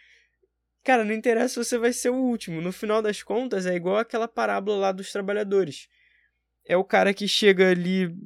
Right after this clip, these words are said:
nos quarenta e cinco do segundo tempo e entra no jogo, ou é o cara que tá jogando desde a primeira partida do primeiro campeonato mais insignificante.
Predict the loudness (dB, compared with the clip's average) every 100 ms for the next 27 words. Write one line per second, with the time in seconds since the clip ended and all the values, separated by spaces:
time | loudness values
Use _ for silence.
0 | -14 -8 -4 -2 -4 2 2 2 0 -2
1 | -2 -4 -4 -6 -4 -4 -6 -2 0 0
2 | 2 2 2 0 -2 0 0 4 6 6
3 | 2 -2 -12 _ _ _ 6 6 6 4
4 | 0 0 -2 -2 0 -2 0 0 0 0
5 | -2 -2 -2 -4 -8 -6 -6 -6 -10 -8
6 | -4 0 -2 -4 _ _ _ _ _ _
7 | _ 0 2 2 0 -2 -4 -4 -6 -8
8 | -8 -10 -12 -6 -6 -6 -12